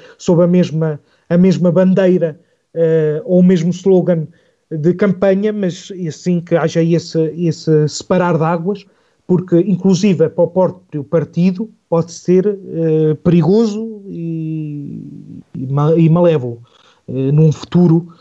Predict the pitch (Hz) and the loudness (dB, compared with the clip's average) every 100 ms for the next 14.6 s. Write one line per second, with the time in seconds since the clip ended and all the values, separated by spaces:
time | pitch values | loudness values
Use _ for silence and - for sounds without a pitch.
0 | _ _ 160 156 - - 165 165 165 156 | _ _ -2 -2 -2 0 2 4 2 -2
1 | - 165 151 - 165 151 175 175 165 180 | -4 -2 -2 0 0 0 2 0 0 -4
2 | 180 185 - 160 156 - 160 151 156 147 | -4 -6 -4 -4 -4 -4 0 2 2 0
3 | 151 147 160 147 156 147 143 151 143 - | -4 -4 -2 -2 0 0 2 2 0 0
4 | 147 143 139 151 - 160 - 165 156 _ | 2 2 2 -2 0 0 0 -4 -4 _
5 | _ _ _ 143 147 143 143 139 139 147 | _ _ _ 0 2 4 2 2 2 2
6 | 165 160 160 156 - 156 151 147 147 - | 4 2 0 -2 0 0 0 -2 -6 -2
7 | 156 156 - 151 147 - 151 160 - 151 | 0 2 0 0 0 0 -2 -2 -2 -2
8 | 170 165 220 226 - - - 262 233 190 | 0 0 -2 -4 -8 -8 0 2 2 2
9 | 180 180 185 180 175 180 170 170 170 - | 0 0 -2 -4 -4 -2 0 0 0 -4
10 | 185 - 139 - - 151 151 139 - - | -10 -6 -6 -4 -2 0 -2 -6 -10 -6
11 | 151 131 156 135 147 151 160 156 - 156 | -6 -2 -2 -2 -2 0 0 0 -2 0
12 | 180 170 165 - - _ _ 147 151 143 | 2 2 0 -6 -20 _ _ 0 0 0
13 | 165 156 165 156 175 160 165 160 151 170 | -2 0 0 0 0 0 2 0 0 -2
14 | 170 170 170 170 175 170 | 0 -2 0 0 0 -4